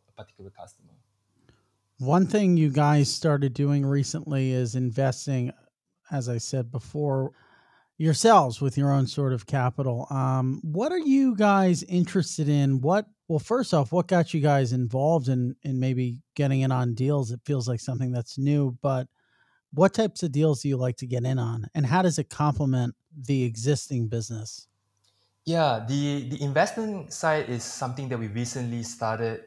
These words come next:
Speaker 1: more of an experiment. I would say that it's not something that we pay, uh, like, very full attention to, but we do spend a couple of time, uh, you know, on, on the investing side. And I think the, the viewpoint that we have is mainly on, there are a lot of things that people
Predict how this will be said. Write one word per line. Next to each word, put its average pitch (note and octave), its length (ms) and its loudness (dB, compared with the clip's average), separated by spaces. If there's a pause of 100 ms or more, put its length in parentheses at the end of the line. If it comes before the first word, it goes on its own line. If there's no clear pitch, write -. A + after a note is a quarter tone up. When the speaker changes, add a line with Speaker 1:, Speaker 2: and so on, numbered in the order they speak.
(140)
Speaker 1:
more A2+ 240 -4
of G#2+ 80 -8
an G2+ 80 -10
experiment. A2+ 640 -8 (320)
I A#2+ 60 -2
would A#2 140 -4
say C3 180 -2
that A#2 200 -4
it's A2+ 140 -10
not A#2+ 440 -4
something A#2 320 -8
that A2 120 -8
we A2 100 -10
pay, A2 540 -10
uh, G2 300 -10
like, G2 220 -16
very A2 160 -6
full A#2 160 -10
attention D#3+ 460 -8
to, C3+ 260 -8
but A2 200 -6
we A2+ 120 -8
do A2 160 -8
spend A2+ 300 -8
a - 40 -18
couple A2+ 260 -8
of G2+ 120 -14
time, G#2 360 -10 (300)
uh, F#2+ 340 -8
you A2 80 -18
know, G#2 180 -14
on, G#2+ 240 -8
on A2 120 -10
the G#2 100 -14
investing G#2 300 -10
side. G2 240 -8 (460)
And D3+ 100 0
I D3 60 2
think E3 220 -4
the, D3 380 -6
the B2 80 -6
viewpoint C#3 540 -4
that A#2 100 -4
we A#2 120 -6
have B2+ 400 -4
is A#2 280 -10
mainly B2 540 -6
on, A2+ 340 -4 (560)
there C#3+ 140 2
are D3 120 6
a D3+ 40 2
lot E3+ 220 4
of - 60 -10
things C#3 260 -6
that - 320 -4
people B2+ 320 -8